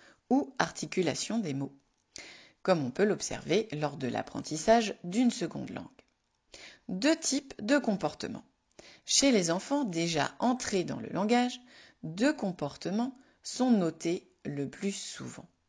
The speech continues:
Une phase de mutisme, pour ne recommencer à parler que lorsqu'ils articulent quelques mots de la nouvelle langue. Le langage non verbal, comme les gestes et les mimiques, est alors privilégié.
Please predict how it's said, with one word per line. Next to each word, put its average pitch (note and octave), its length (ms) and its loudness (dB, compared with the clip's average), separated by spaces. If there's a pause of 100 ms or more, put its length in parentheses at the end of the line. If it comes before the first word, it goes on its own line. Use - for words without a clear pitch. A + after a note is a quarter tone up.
(640)
Une A3+ 180 4
phase F#3+ 440 2
de C3+ 120 -6
mutisme, D#3 800 -6 (680)
pour D3 200 -4
ne D3+ 100 2
recommencer F#3 640 2
à D#3+ 100 6
parler C#3 440 -6 (180)
que B3 100 0
lorsqu'ils F#3+ 680 2
articulent - 520 -10 (160)
quelques C#4+ 340 -2
mots D#3+ 240 0
de C#3+ 260 0
la G#3 180 4
nouvelle D3+ 360 -6
langue. - 280 -10 (500)
Le G#3 220 8
langage E3 640 0
non F3 260 0
verbal, A3+ 520 4
comme D#3+ 180 2
les C#3 140 0
gestes - 360 -6
et - 40 -12
les - 80 -10
mimiques, C#3 500 -10 (400)
est - 180 4
alors C#3 280 2
privilégié. F3 640 -2